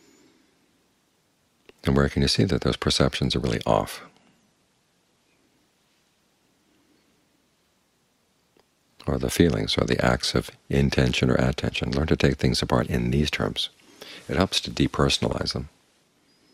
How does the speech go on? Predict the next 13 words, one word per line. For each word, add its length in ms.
Seeing 240
things 280
this 240
way 200
makes 220
it 80
a 20
lot 180
easier 280
to 80
take 220
them 100
apart. 340